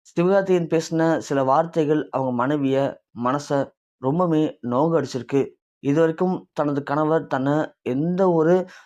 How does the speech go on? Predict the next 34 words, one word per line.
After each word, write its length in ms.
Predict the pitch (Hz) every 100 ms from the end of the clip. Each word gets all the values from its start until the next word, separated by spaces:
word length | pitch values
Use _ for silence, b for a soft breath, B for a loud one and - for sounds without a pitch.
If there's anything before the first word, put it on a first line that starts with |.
| B
தவறான 380 | - 151 185 208
சொல்லியும் 360 | 208 180 170 180
சொல்லி 220 | 165 165
பேசினதே 520 | 175 151 156 160 165
இல்ல. 360 | 143 135 131 B B B
ஆனா, 300 | 143 175 190
இன்னைக்கு 640 | 170 175 175 175 180 -
இந்த 280 | 139 165 185
அளவுக்கு 640 | 190 190 190 196 185 - _ _ _ _ -
கேவலமா 480 | 175 185 185 170 151
பேசுறாருன்னா, 440 | 151 143 143 156 -
அப்போ 320 | 123 143 143
அதுக்கு 280 | 139 - -
காரணம் 360 | 139 175 175
என்ன 320 | 143 139 139 -
அப்படின்னு 460 | 127 123 151 135 B B B
ஒரு 260 | 170 175 170
தீராத 380 | - 220 226 220
மன 260 | 180 156 185
உளைச்சல்ல 540 | 160 156 160 135 131 123
சிவகார்த்திகேயன் 340 | 151 165 151
மனைவி 320 | 135 139 151 151
எடுத்திருக்க 560 | 135 131 127 135 135 _ _ _
சில 540 | - 180 175 160 143 -
தவறான 340 | 139 175 190
முடிவுகள் 680 | 160 147 170 135 139 143 - _ -
தமிழ் 240 | 147 196
சினிமா 280 | 190 190 170
ரசிகர்கள், 520 | 143 170 165 156 156 147
திரைப்பிரபலங்கள் 600 | 156 151 143 139 143 143
அனைவருமே 600 | 123 151 160 135 139 139
கண் 260 | 135 147
கலங்க 340 | 165 135 135 135
வச்சிருக்கு. 440 | 131 123 143 127